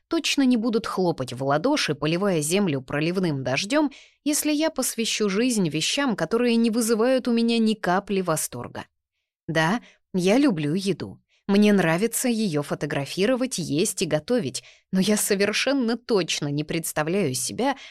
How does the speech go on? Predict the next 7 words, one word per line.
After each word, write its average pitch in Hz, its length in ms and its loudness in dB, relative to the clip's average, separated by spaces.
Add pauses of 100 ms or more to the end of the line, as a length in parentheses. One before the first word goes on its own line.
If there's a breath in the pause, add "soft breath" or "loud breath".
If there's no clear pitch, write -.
в 180 120 2
наглаженном 214 720 4
дорогом 156 440 0
костюме 170 640 -2
от 147 120 -4
Луи 170 300 0
Виттон 226 420 0